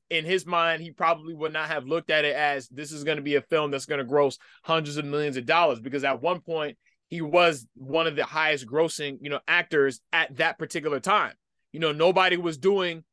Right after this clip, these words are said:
you know, bigger numbers than he was for a while. He was known as, you know, the July weekend kind of guy. So,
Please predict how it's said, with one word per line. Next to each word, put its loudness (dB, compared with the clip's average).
you -10
know, 0
bigger 0
numbers -2
than -8
he -2
was 2
for -4
a -2
while. 0
He -4
was -2
known 0
as, -2
you -12
know, 0
the -6
July 2
weekend -2
kind 0
of -2
guy. 2
So, -8